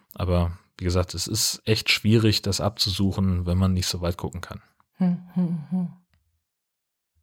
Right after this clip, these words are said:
Speaker 2: Hm, spannend. Bin ich gespannt, ob das Ding wieder auftaucht.
Speaker 1: Sind wir alle.
Speaker 2: Ja,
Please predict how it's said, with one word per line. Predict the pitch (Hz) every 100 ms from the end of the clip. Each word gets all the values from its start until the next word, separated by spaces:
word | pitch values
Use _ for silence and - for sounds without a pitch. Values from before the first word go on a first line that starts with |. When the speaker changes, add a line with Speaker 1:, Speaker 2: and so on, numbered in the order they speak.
| _ _ _ _
Speaker 2:
Hm, | - 311 180 _ - -
spannend. | - 214 180 165 - _ _ _ _ _ - - -
Bin | -
ich | 196
gespannt, | 180 - 202
ob | 220 220
das | 233 -
Ding | 254
wieder | 262 277
auftaucht. | 226 - - - - _ _ _ _ - - - - -
Speaker 1:
Sind | - 80
wir | 104 127
alle. | 95 - - _ _ _
Speaker 2:
Ja, | - 226 190 170